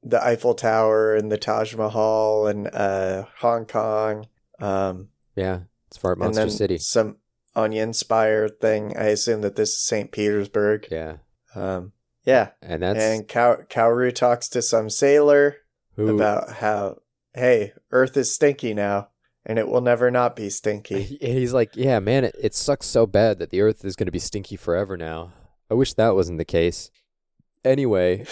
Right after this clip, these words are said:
Speaker 2: we found out that these walkers weren't actually made by humans. Isn't that weird?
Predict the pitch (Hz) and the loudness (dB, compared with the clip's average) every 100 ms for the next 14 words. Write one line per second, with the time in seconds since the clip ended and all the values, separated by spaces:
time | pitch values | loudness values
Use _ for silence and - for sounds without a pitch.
0 | - 110 - 135 139 113 101 82 87 101 | -2 -2 0 2 2 0 -2 -2 0 0
1 | - 92 82 90 98 104 - 92 85 98 | 2 0 0 -2 0 -2 -2 -4 -2 0
2 | 87 80 104 90 71 - - 117 98 82 | 0 0 0 -2 -6 -8 -4 -2 -2 -4
3 | 101 87 78 73 | -4 -2 -2 -4